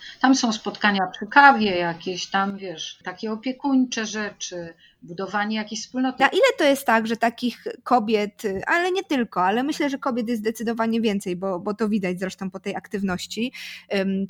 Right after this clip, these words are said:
Speaker 2: jest mnóstwo takich, które by chciały coś jeszcze działać, robić i nie być właśnie tym odbiorcą,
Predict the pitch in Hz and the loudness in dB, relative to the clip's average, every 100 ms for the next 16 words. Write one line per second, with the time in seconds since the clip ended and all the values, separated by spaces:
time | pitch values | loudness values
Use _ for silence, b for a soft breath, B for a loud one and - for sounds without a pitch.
0 | B B - 220 294 - - 226 247 285 | B B 0 2 2 -2 -4 2 4 4
1 | 330 - 247 - 294 - 240 - 254 202 | 0 -2 -2 2 2 2 -6 -2 2 2
2 | 214 - 247 247 226 - 233 208 - 226 | 0 0 2 2 2 2 0 0 -2 -2
3 | 220 - 196 233 214 190 190 214 208 202 | -2 -4 0 4 4 4 4 4 4 2
4 | - 226 226 214 208 202 208 - 208 - | -2 0 2 2 0 0 -2 0 -4 -2
5 | 202 226 202 202 226 226 - 185 185 | 0 0 0 2 4 4 0 -4 -4